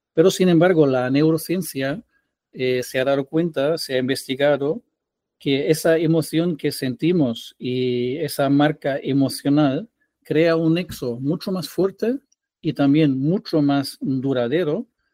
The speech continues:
que una marca que meramente transmite información o criterios de decisión, ¿no? Pensamos en una marca como Apple. Mm,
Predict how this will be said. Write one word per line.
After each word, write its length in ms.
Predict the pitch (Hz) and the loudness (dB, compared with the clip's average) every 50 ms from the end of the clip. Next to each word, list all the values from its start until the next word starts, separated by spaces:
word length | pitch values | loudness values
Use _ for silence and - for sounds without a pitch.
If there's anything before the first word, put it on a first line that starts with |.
| _ _ _ _ _ _ _ _ _ _ | _ _ _ _ _ _ _ _ _ _
que 340 | - 151 151 156 165 185 - | -4 0 0 2 2 0 -2
una 260 | 240 180 160 160 151 | 0 2 2 4 4
marca 640 | 147 147 160 160 156 - 170 165 170 175 180 180 151 | 4 4 2 0 -2 -2 -2 0 0 -2 -2 -4 -8
que 640 | _ - - 139 139 135 135 135 135 135 131 131 127 127 | _ -6 -4 -2 -2 -2 -2 -2 -2 -2 -4 -4 -4 -2
meramente 720 | 131 135 139 139 143 139 135 135 139 147 139 147 160 160 156 | -2 -2 0 0 0 0 2 2 0 0 0 -2 -2 -2 -2
transmite 760 | 147 139 123 - - 139 139 139 - 156 147 147 147 151 - - | -6 -10 -10 -6 -4 -4 -4 -2 -2 -2 -2 -2 -2 -4 -6 -6
información 1040 | 160 143 139 135 139 131 123 123 123 120 - - 147 151 156 165 170 170 170 175 - - | -6 -6 -6 -6 -6 -6 -6 -6 -6 -8 -6 -2 0 0 2 2 0 0 -2 -4 -8 -8
o 300 | 135 120 117 120 113 _ | -6 -4 -4 -4 -4 _
criterios 760 | - - 127 123 - - 135 135 139 135 139 139 131 - - | -8 -8 -8 -6 -2 -2 0 0 2 0 0 0 -2 -4 -4
de 220 | 135 120 127 127 | -4 -2 -2 -2
decisión, 680 | 117 123 117 - - 120 - - - 123 120 117 117 - _ _ _ _ _ _ _ _ _ - - | -2 -4 -6 -8 -12 -16 -18 -14 -12 -8 -8 -8 -8 -10 _ _ _ _ _ _ _ _ _ -6 -4
¿no? 120 | 156 170 | -2 0
Pensamos 440 | - 135 120 - - 151 156 170 175 | 2 0 0 2 2 4 4 4 2
en 80 | 196 | 2
una 100 | 190 185 | 2 2
marca 300 | 170 165 165 156 170 143 | 2 2 2 2 0 0
como 260 | - 131 123 123 120 127 | 0 0 -2 0 0 0
Apple. 320 | 156 - - 135 110 107 _ _ _ _ _ _ _ _ _ _ _ | -2 -2 -2 -4 -4 -4 _ _ _ _ _ _ _ _ _ _ _
Mm, 520 | - 170 160 127 127 123 127 - - - | -16 -10 -8 -6 -4 -4 -4 -6 -8 -10